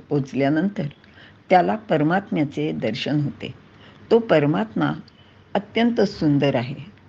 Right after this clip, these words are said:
त्याचे प्रत्येक अवयवसुद्धा खूपच सुंदर आहेत आणि म्हणूनच त्याच्या प्रत्येक अवयवाला कमलाची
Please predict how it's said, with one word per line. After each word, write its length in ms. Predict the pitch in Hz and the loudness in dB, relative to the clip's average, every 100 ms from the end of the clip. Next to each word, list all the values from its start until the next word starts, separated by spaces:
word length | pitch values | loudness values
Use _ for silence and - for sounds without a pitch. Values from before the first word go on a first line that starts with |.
| - - | -20 -6
त्याचे 280 | 175 170 190 | -4 0 -2
प्रत्येक 640 | - 160 151 - 175 - - | -2 -2 -2 0 -2 -2 -4
अवयवसुद्धा 800 | 143 180 233 247 - 143 147 143 - | 0 2 2 0 -6 -8 -6 -8 -8
खूपच 540 | - 214 - 165 - - | -4 -4 -2 -4 -4 -2
सुंदर 320 | 135 120 113 | 0 2 -2
आहेत 160 | 135 - - - - - - - - - | -4 -10 -18 -20 -20 -20 -20 -20 -18 -2
आणि 160 | 180 180 | 2 4
म्हणूनच 540 | 180 220 240 285 - - | 4 2 0 -2 -4 -2
त्याच्या 260 | 156 180 | 0 0
प्रत्येक 680 | 165 - 160 - 214 220 214 | -2 -2 -4 -2 0 0 0
अवयवाला 680 | - 147 151 160 170 208 220 - - - | -2 0 2 2 0 -2 -6 -10 -20 -6
कमलाची 720 | 185 175 185 196 202 220 220 | -2 0 2 2 0 -2 -4